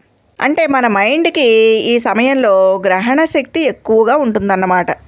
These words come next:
ఇంకా తామర పువ్వులు వికసించే సమయం కూడా ఇదేనండి. కాబట్టి ఇలాంటి సమయంలో విద్యార్థులు చదువుకున్నట్లయితే వాళ్ళకి ఏకాగ్రత పెరుగుతుంది, జ్ఞాపక శక్తి పెరుగుతుంది, మంచి ఆలోచనలు వస్తాయి,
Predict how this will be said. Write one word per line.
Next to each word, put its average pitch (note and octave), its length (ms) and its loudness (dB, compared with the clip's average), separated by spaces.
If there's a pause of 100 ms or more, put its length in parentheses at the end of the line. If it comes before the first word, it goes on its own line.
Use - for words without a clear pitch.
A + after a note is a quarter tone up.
(300)
ఇంకా D4 220 0
తామర D4 520 -2
పువ్వులు D4+ 380 0
వికసించే C#4+ 580 0
సమయం A#3 420 -2
కూడా A#3+ 220 2
ఇదేనండి. G3 720 0
కాబట్టి G3+ 920 -2 (240)
ఇలాంటి C#4 500 0
సమయంలో A#3 580 0
విద్యార్థులు F#3+ 840 0
చదువుకున్నట్లయితే F3 1400 0 (320)
వాళ్ళకి A#3 300 0
ఏకాగ్రత A3+ 800 0
పెరుగుతుంది, F#3+ 760 0
జ్ఞాపక F#3 480 -2
శక్తి A#3+ 220 -6
పెరుగుతుంది, F#3+ 760 -2
మంచి A3 460 -4
ఆలోచనలు G3+ 540 -2
వస్తాయి, F3+ 580 -2